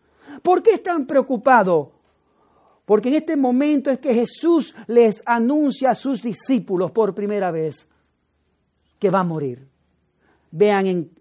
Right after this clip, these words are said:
Marcos capítulo ocho, versículo treinta y uno. Dice,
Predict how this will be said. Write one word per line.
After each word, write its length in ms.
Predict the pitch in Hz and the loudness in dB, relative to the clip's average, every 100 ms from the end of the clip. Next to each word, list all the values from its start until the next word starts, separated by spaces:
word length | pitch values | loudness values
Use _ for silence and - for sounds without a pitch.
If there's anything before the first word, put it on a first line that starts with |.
| _ | _
Marcos 400 | 170 196 180 160 | -2 0 0 -6
capítulo 500 | - 160 190 170 165 | -6 -6 -6 -4 -2
ocho, 300 | 196 202 202 | 2 0 0
versículo 420 | 160 143 196 170 156 | -8 -8 -6 -4 -4
treinta 300 | 156 147 160 | -4 -4 4
y 40 | |
uno. 320 | 202 185 143 - _ _ _ _ _ _ _ _ _ _ _ _ | 6 4 0 -10 _ _ _ _ _ _ _ _ _ _ _ _
Dice, 460 | 254 - 233 165 | -2 4 4 2